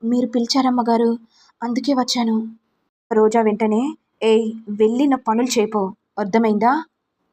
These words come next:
"ఆ, సరే అమ్మగారు." ఇక చామంతి ఏడుస్తూ, "అక్క, నేను చేయని తప్పుకు నన్ను కొట్టావు కదా, నాకు ఎక్కడ ఆపదొస్తుందేమో అని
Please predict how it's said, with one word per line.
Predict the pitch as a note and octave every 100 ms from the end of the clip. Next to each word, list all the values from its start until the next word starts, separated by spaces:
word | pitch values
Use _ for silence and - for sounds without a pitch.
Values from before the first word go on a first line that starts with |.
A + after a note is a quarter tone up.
| _ _ -
"ఆ, | C4
సరే | B3 B3+ C4+ C#4+
అమ్మగారు." | C4 A#3 A3+ A#3+ D4+ - _ _ _ _ _ _ _ -
ఇక | A3
చామంతి | A#3 A#3 A3+ A3+ A3 A3
ఏడుస్తూ, | A3 A3+ A3+ - A#3 D4+ - - -
"అక్క, | G#3+ - C4+ D4+ D#4+ -
నేను | A#3+ A#3 A#3
చేయని | G#3+ B3
తప్పుకు | C#4 C#4 B3+ C4 B3 A3+
నన్ను | A#3 A#3+
కొట్టావు | C4 A3+ A#3+ B3+
కదా, | G#3+ A#3 D4+ - _ _ _ -
నాకు | C4+ A#3+
ఎక్కడ | A3 D4+
ఆపదొస్తుందేమో | C#4+ C#4+ C#4 C#4 - C#4 C#4 C4+ C4
అని | C4+ C4